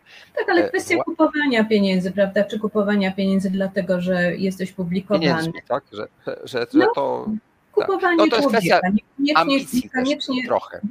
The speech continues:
Speaker 1: walutą
Speaker 2: E,
Speaker 1: są
Speaker 2: to, to są
Speaker 1: pieniądze, prawda? To może być
Speaker 2: To jest
Speaker 1: wydanie
Speaker 2: pozycja,
Speaker 1: wydanie
Speaker 2: to jest publikacja książki i tak dalej.
Speaker 1: filmu.
Speaker 2: No właśnie, y, skierowanie filmu do produkcji, dotacja, czy tam jak dzisiaj
Speaker 1: Tak.
Speaker 2: jest to po prostu,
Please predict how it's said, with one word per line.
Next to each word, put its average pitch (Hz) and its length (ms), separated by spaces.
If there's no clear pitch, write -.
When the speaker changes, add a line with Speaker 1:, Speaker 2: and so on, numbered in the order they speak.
Speaker 1:
walutą 254 260
Speaker 2:
E, 233 40
Speaker 1:
są 226 220
Speaker 2:
to, 240 100
to - 80
są 160 80
Speaker 1:
pieniądze, - 160
prawda? 170 420
To 202 80
może 233 200
być 214 140
Speaker 2:
To 214 120
jest 214 140
Speaker 1:
wydanie 214 200
Speaker 2:
pozycja, 139 680
Speaker 1:
wydanie 131 240
Speaker 2:
to 110 140
jest 107 300
publikacja 107 520
książki 113 640
i 98 60
tak 90 200
dalej. - 200
Speaker 1:
filmu. 233 720
Speaker 2:
No 131 180
właśnie, 107 460
y, 82 40
skierowanie 101 540
filmu 101 300
do 98 100
produkcji, 120 680
dotacja, 101 720
czy - 180
tam 90 320
jak 87 180
dzisiaj 90 300
Speaker 1:
Tak. 92 80
Speaker 2:
jest - 200
to - 80
po - 180
prostu, 92 640